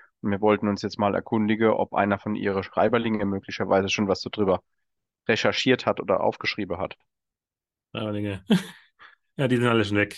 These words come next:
Speaker 2: Die haben ja alle ihren Dienst schon vollzogen. Ähm, Maria Himmler,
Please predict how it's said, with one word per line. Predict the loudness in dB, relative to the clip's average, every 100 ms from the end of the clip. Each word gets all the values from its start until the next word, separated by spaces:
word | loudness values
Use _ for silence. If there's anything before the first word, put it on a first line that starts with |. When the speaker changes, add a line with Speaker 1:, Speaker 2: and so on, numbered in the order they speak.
| -2
Speaker 2:
Die | 0
haben | 2 2
ja | 2
alle | 2
ihren | 2 2 0
Dienst | -2 -2
schon | -4 -6
vollzogen. | -4 0 2 0 -6 -16 -16 -4
Ähm, | 2 4 2 0 -10 -20 _ _ _ _ _ _ _ -2
Maria | 2 4 4
Himmler, | 6 4 4 -4